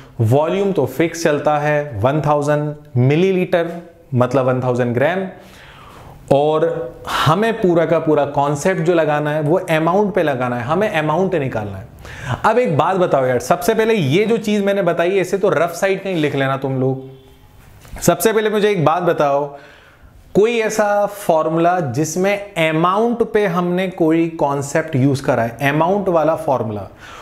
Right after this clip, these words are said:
Formula number one था, formula number two या formula number three, तो सीधे आप देखोगे formula number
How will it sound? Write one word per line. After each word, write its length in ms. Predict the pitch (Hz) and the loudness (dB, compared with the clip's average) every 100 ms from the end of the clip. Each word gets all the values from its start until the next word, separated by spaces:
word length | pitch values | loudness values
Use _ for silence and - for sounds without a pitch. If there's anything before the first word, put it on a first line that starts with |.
| - | -6
Formula 480 | - 143 160 175 175 | 0 2 2 2 2
number 180 | 180 170 | 2 2
one 200 | 196 202 | 0 0
था, 400 | 202 208 220 - - - | 0 0 -6 -12 -20 -6
formula 460 | - 131 131 147 147 | 0 0 2 0 0
number 180 | 151 156 | 0 0
two 260 | 156 214 | 0 0
या 140 | 202 202 | 2 0
formula 440 | 202 139 139 165 | 0 -2 -2 -2
number 240 | 165 185 185 | -2 -2 -2
three, 480 | - 202 117 - - - - | -2 -2 -2 -8 -18 -20 -4
तो 60 | 139 | -2
सीधे 320 | 143 180 190 | 0 0 2
आप 160 | 214 180 | 2 2
देखोगे 500 | 190 185 196 185 202 | 0 2 0 0 -2
formula 580 | - 139 139 151 185 196 | -2 -2 0 0 0 0
number 400 | 151 131 131 | -2 -2 0